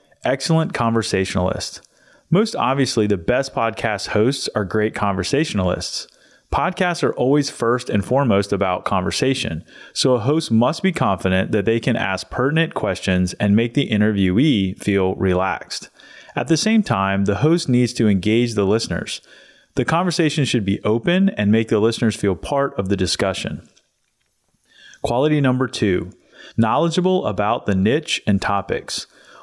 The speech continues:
While the host doesn't have to be an expert, they need to have a good understanding of the main niche of the podcast. For instance, if you're hosting a business podcast, you should have experience and an interest in business.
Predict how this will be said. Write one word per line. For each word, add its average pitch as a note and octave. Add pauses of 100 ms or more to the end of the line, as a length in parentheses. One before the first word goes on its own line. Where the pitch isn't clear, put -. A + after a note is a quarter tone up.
While E3
the F3
host G3
doesn't F#3+
have C3
to C#3+
be C3+
an F#2+
expert, C3+ (240)
they C#3
need G3+
to G#3
have C3+
a A2
good A#2
understanding G#2+
of G2+
the G2
main A#2+
niche G#2
of F#2+
the F#2+
podcast. -
For C3
instance, D#3
if A#2
you're A#2+
hosting D3+
a F#2
business F3
podcast, F2+ (280)
you A2
should E3+
have D3
experience D3+
and G2
an F#2+
interest F#2+
in G#2
business. F3